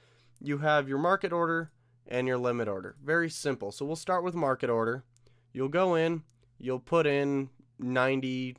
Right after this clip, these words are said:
a hundred, a thousand, whatever. I've only got, I think it's like ten bucks in this account.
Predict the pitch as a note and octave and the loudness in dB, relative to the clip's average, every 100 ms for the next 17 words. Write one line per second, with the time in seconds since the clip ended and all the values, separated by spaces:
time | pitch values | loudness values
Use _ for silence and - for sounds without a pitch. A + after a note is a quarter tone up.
0 | - A2 C3 C3+ C3 B2 - A#2+ A#2+ A#2+ | -10 -4 0 2 2 0 0 2 2 0
1 | A#2+ A#2 B2 A#2 A#2 A2+ B2+ B2 A#2+ A2+ | -2 0 2 2 0 -2 -2 -4 -4 -6
2 | - - A#2 A#2 G#2+ G#2 - A#2+ A2+ A2 | -6 -10 -10 -10 -12 -10 -8 -4 -2 -4
3 | - A2+ A2 A2 - - G#2 D3+ D#3 E3 | -4 -6 -6 -8 -14 -14 -8 -2 0 0